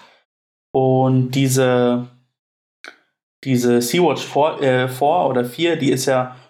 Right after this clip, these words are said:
ohnehin, äh, was Besonderes. Da ist in der letzten Zeit auch viel passiert. Äh, Mitte August wurde die, ähm, ist die Mission gestartet. Und das Schiff wurde erst in diesem Jahr, im Januar, für,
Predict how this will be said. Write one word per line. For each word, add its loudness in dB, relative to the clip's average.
ohnehin, 0
äh, 0
was -2
Besonderes. -2
Da 2
ist -2
in 0
der 2
letzten 0
Zeit 0
auch -2
viel -2
passiert. 0
Äh, -2
Mitte 2
August 0
wurde 2
die, 2
ähm, 2
ist -2
die 4
Mission 4
gestartet. 0
Und -2
das -4
Schiff 0
wurde 0
erst -2
in 0
diesem 0
Jahr, 2
im -2
Januar, 2
für, 0